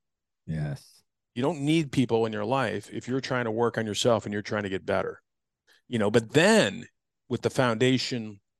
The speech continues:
Speaker 2: like I and you learned in, in, in therapy, Chris, and I learned it definitely in therapy, is, okay, now you have the foundation. Now you can start working on those,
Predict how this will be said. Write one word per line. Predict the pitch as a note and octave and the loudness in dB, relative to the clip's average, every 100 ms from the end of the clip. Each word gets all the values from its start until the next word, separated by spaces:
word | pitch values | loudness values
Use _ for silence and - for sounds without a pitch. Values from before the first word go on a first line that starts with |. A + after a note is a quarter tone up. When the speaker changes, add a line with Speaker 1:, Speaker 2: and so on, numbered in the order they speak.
| _ _ _ _ _ G2+ | _ _ _ _ _ -4
Speaker 2:
like | G#2 | 0
I | C3+ D#3 | 2 2
and | B2 A#2+ | 0 -2
you | G#3 | -4
learned | C#3 B2 A2 A2 B2 C3 - | -4 -4 -6 -8 -12 -14 -8
in, | C3 A2+ | -6 -4
in, | B2 G#2+ G#2 | -4 -4 -4
in | B2 G#2+ | -6 0
therapy, | A#2+ A2 G2+ G2 | 2 2 0 -4
Chris, | G#2+ A2 - | -2 -2 0
and | G2 | 0
I | A#2 | 2
learned | F3+ A#2+ G2 | 2 0 -2
it | G2 | -4
definitely | A2+ G2+ A2 G2+ | -2 -2 -4 -10
in | |
therapy, | G2+ G#2 A2 A2 | -6 -4 -2 -2
is, | G#2+ | -2
okay, | - A2+ | -2 0
now | A#2 D#3 | 2 2
you | F3+ | 4
have | D3 B2 | 2 2
the | A2+ | -4
foundation. | B2 G#2+ G2+ F2+ - - _ _ _ _ _ _ _ | -4 -4 -4 -6 -10 -18 _ _ _ _ _ _ _
Now | G#2+ A#2+ | -2 0
you | D3 C#3+ B2 | 2 2 0
can | A#2 | -4
start | - A#2+ A2 | -4 -4 -4
working | A2 G#2 A2+ G2+ | -4 -4 -6 -8
on | G#2+ G2+ | -8 -6
those, | G2+ F#2+ F2+ | -6 -6 -6